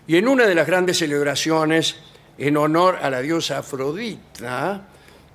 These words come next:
Pigmalión suplicó que diera vida a su estatua. "Por favor, oh diosa". Y la diosa, que estaba dispuesta a atenderlo,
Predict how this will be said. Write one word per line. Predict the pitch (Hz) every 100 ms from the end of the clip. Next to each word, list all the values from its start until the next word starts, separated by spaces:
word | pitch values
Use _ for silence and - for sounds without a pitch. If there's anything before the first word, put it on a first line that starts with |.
| -
Pigmalión | 247 262 226 165 170 180 180 180
suplicó | 233 226 - 151 147 - - 156 117 156 - - - - - -
que | - 175
diera | 240 240 185
vida | 175 175 160 165 127
a |
su | - 120 117 - -
estatua. | 131 - - - - - - _ _ _ _ _ _
"Por | 147 151
favor, | 139 151 156 160 156 143 127
oh | 156 135
diosa". | 139 135 120 - 110 101 - - - - - _ _ -
Y | 180 175 -
la | 226
diosa, | 240 233 196 170
que | 151
estaba | 151 180
dispuesta | 151 - 151 -
a | 135
atenderlo, | 151 147 139 117 127 139